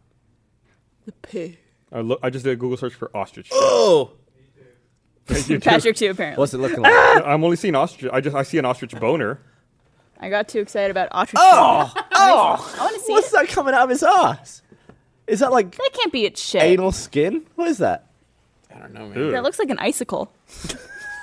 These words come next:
Speaker 3: It's
Speaker 2: I
Speaker 3: like
Speaker 2: don't
Speaker 3: a
Speaker 2: know.
Speaker 3: stream of white.
Speaker 1: I also
Speaker 3: Yeah, it's, it's, it's like a giant bird shitting. It's
Speaker 4: Oh
Speaker 3: just
Speaker 4: my
Speaker 3: white
Speaker 4: God.
Speaker 3: liquid.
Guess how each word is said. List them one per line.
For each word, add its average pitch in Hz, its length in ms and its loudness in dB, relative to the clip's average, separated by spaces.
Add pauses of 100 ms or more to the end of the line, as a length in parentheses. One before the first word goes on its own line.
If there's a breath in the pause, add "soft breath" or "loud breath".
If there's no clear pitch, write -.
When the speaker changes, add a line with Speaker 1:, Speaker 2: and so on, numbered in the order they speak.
(120)
Speaker 3:
It's 123 140 -8
Speaker 2:
I - 20 0
Speaker 3:
like 117 120 0
Speaker 2:
don't 101 40 -4
Speaker 3:
a 95 40 -4
Speaker 2:
know. 95 60 -6
Speaker 3:
stream 143 300 -6
of 107 100 -6
white. 101 460 -6
Speaker 1:
I - 60 -6
also 226 80 0
Speaker 3:
Yeah, 151 220 2
it's, 113 200 -10
it's, - 300 -6
it's 170 200 -2
like 202 160 2
a 170 80 0
giant 120 480 -2
bird 98 280 -6
shitting. 98 500 -12
It's 117 100 -10
Speaker 4:
Oh 233 80 -2
Speaker 3:
just 262 140 0
Speaker 4:
my 165 100 -2
Speaker 3:
white 202 120 -4
Speaker 4:
God. 220 220 -2
Speaker 3:
liquid. 202 440 -10